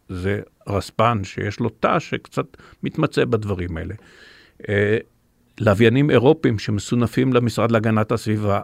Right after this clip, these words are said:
אבל בסופו של דבר שצריך יהיה להגיב,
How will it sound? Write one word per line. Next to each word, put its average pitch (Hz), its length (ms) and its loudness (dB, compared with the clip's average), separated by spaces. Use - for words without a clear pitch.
אבל 98 280 -4
בסופו 101 500 -2
של 175 140 -2
דבר 117 260 2
שצריך 117 640 -4
יהיה 113 120 0
להגיב, 101 760 0